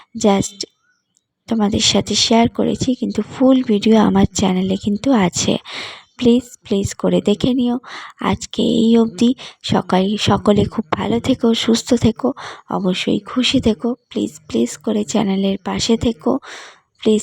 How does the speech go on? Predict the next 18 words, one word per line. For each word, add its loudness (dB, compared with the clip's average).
সাবস্ক্রাইব -2
করে -2
পাশে -2
থাকা -4
বেল 0
বাটনটা -4
অবশ্যই 0
প্রেস 0
করে 2
সাথে -2
থেকে 0
যেও। 2
অবশ্যই -2
তোমাদের -2
সাথে -2
পাশে -6
থাকবো। -2
সকলে -2